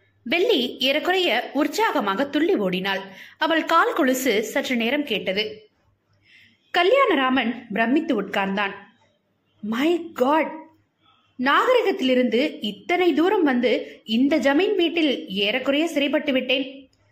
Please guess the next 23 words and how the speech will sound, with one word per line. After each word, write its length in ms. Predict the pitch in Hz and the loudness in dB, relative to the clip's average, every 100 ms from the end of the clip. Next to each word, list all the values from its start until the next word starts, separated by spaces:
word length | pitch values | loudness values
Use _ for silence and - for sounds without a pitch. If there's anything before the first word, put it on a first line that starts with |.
| _ _ | _ _
புதிய 340 | 311 294 269 247 | -2 0 2 0
முகங்கள், 680 | 214 214 196 196 294 - - | 0 -2 -2 -2 -2 -8 -4
புதிய 300 | 320 349 339 | 0 2 0
சூழ்நிலை, 760 | 277 262 247 214 226 - - _ _ _ | 2 2 2 0 -4 -6 -18 _ _ _
நாட்டு 400 | 196 214 285 359 | -2 0 0 0
பாடல்களின் 580 | 359 311 302 285 294 269 | 2 2 2 2 0 2
கவர்ச்சியில் 760 | 240 254 285 320 247 - - - _ | 2 0 0 -2 -2 -4 -8 -20 _
அவற்றின் 520 | 262 320 330 311 254 | -2 -2 0 -2 0
பொருள் 240 | 262 294 381 | 2 2 2
அமைப்பையும் 680 | 302 302 294 277 220 247 - - | 2 0 0 0 0 -4 -10 -20
சங்கீத 520 | - 294 311 415 440 | -6 -2 2 2 4
வடிவங்களையும் 720 | 269 240 262 254 254 247 214 | 2 2 0 0 0 0 -2
தேடி 600 | 208 220 247 247 - - _ | -2 -2 -2 -6 -12 -20 _
வரப்புகளை 580 | 190 202 247 330 311 294 | -2 -2 0 0 0 0
தாண்டி 300 | 247 226 254 | -2 0 0
வந்துவிட்டேன். 760 | 277 247 254 247 262 262 - - - - - _ | 0 0 -2 0 -2 -2 -8 -20 -20 -20 -20 _
எத்தனை 560 | 220 233 - 226 196 | -6 -4 -4 -4 -2
நாள்!" 400 | 180 214 254 - - _ _ _ _ _ _ _ - _ | -2 -2 -4 -10 -20 _ _ _ _ _ _ _ -20 _
கல்யாணராமன் 920 | 330 330 453 523 403 277 254 233 233 - | 0 2 2 2 2 2 0 -2 -6 -2
எல்லா 400 | 269 311 415 381 | 0 2 2 2
இளைஞர்களையும் 640 | 285 285 294 254 226 214 | 2 2 2 2 0 -2
போல் 180 | 220 233 | -2 -2
இல்லை, 420 | 220 185 185 - | -2 -4 -6 -12